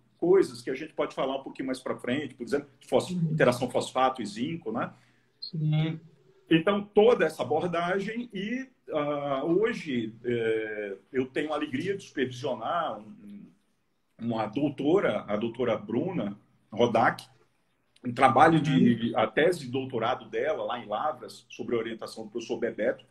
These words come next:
Speaker 1: foi uma tese linda, e eu tive a satisfação de ser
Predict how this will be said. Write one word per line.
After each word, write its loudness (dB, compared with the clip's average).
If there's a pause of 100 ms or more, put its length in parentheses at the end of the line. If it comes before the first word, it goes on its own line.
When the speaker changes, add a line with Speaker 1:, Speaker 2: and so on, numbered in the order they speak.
(140)
Speaker 1:
foi -2
uma -2
tese 2
linda, -2 (280)
e 0
eu 2
tive -2
a 4
satisfação -6
de -12
ser 0